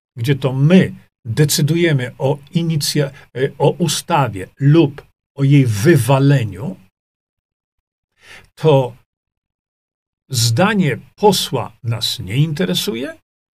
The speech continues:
i zdanie senatora też nas nie interesuje, bo w tym systemie my w referendum mówimy: „Tak chcemy”.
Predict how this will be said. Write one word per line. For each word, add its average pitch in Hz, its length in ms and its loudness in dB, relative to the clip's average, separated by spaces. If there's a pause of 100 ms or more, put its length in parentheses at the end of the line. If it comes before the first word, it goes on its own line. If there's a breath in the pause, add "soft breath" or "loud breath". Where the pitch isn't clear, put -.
(160)
i 120 100 -4
zdanie 175 400 2
senatora 175 680 -2 (200)
też 185 340 -6 (120)
nas 123 360 -8 (140)
nie 139 200 2
interesuje, 147 680 0 (540 loud breath)
bo 113 340 -2 (280 loud breath)
w - 180 -14
tym 240 220 -2
systemie 160 920 0 (440)
my 165 240 4
w 123 100 2
referendum 156 580 0
mówimy: 131 440 0 (180)
„Tak 180 280 -6
chcemy”. 95 520 -8